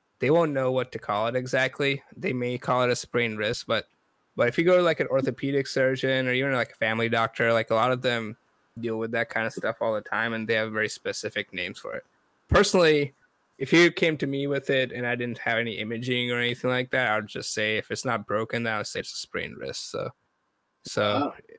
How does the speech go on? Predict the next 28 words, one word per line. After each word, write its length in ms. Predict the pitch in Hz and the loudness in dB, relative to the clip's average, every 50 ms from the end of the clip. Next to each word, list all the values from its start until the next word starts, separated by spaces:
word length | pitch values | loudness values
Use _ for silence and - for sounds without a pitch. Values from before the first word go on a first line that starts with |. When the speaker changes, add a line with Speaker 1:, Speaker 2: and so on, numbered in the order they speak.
| - - - | -20 -8 -2
Speaker 1:
like, 220 | 127 139 147 - | 0 0 2 4
a 40 | 175 | 4
lot 140 | 180 208 233 | 4 4 4
of 60 | 254 | 4
times 260 | 208 202 185 175 147 | 4 4 4 4 2
you 60 | 156 | 0
need 300 | 151 156 156 151 143 139 - | 0 0 0 0 0 -2 -4
extra 540 | - 139 - - - 156 139 131 127 123 120 | -6 -6 -6 -6 -4 -2 -2 0 -2 -2 -4
data 320 | 113 117 120 127 131 139 - | -4 -4 0 0 0 0 -2
to 100 | - 117 | -6 -8
say 280 | - - - 113 110 113 | -8 -6 -4 -2 -2 -2
definitively 720 | 113 104 101 - _ - 104 104 104 - 113 101 107 107 104 | -2 -4 -8 -6 _ -6 -6 -6 -4 -4 -6 -4 -2 -2 -2
what 160 | 104 104 104 | -2 0 0
it 140 | 104 101 101 | -2 -2 -2
is, 260 | 104 - 113 - - | -4 -4 -4 -4 -6
and, 260 | - - - - - _ _ _ _ _ _ _ _ _ - | -6 -8 -8 -12 -16 _ _ _ _ _ _ _ _ _ -8
you 60 | 110 | -6
know, 100 | 104 104 | -4 -4
without 340 | 107 107 110 113 113 117 113 | -2 -2 -2 -2 -4 -4 -6
getting 300 | 131 123 - 107 113 - | -6 -8 -8 -8 -10 -12
that, 160 | - - - | -12 -12 -12
it's 120 | - - | -12 -14
hard 220 | - - - - - | -14 -14 -16 -16 -18
to 60 | - | -20
say 440 | - - - 69 - - - - - - - _ _ _ _ _ _ _ _ _ _ _ 101 | -16 -10 -6 -6 -4 -4 -6 -8 -12 -16 -20 _ _ _ _ _ _ _ _ _ _ _ -12
what. 200 | - - - 269 | -8 -4 -4 -4
Speaker 2:
Well, 100 | 262 262 | -4 -4
like, 220 | 254 120 113 | -4 -6 -6